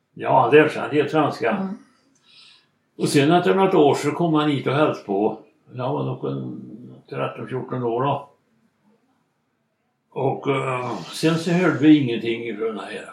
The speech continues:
Speaker 1: pojken. Och helt borta. Och sen så kom det,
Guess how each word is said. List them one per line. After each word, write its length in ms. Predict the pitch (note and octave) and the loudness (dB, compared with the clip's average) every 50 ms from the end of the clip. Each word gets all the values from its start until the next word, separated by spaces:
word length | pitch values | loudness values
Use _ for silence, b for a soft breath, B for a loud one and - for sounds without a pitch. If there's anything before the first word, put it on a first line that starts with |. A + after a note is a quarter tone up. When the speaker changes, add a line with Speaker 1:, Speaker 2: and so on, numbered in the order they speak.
| - | -14
Speaker 1:
pojken. 380 | - - - - - - F#2+ - - - - - - - - | -12 -12 -12 -12 -12 -14 -16 -16 -16 -20 -20 -20 -20 -20 -20
Och 260 | - - A2+ A2 A2 | -20 -18 -16 -14 -12
helt 220 | A#2+ B2+ C3+ - | -12 -12 -12 -10
borta. 420 | - C3 A#2+ - - _ _ - A#2+ - | -10 -8 -8 -8 -12 _ _ -10 -8 -8
Och 120 | A2+ - | -8 -6
sen 380 | - C3 C3 D3+ D#3+ - - - _ _ _ _ _ _ _ _ _ _ _ _ _ _ _ _ _ - - - - - - A3+ | -6 -2 -2 -2 -2 -2 -4 -10 _ _ _ _ _ _ _ _ _ _ _ _ _ _ _ _ _ -20 -20 -18 -16 -16 -14 -10
så 160 | - - C3 B2+ | -6 -4 -4 -2
kom 420 | - D#3+ D3+ C3 B2 - G#2+ G#2+ | 0 2 2 2 2 0 -2 -4
det, 240 | A2 A#2+ A#2 - | -2 -4 -4 -6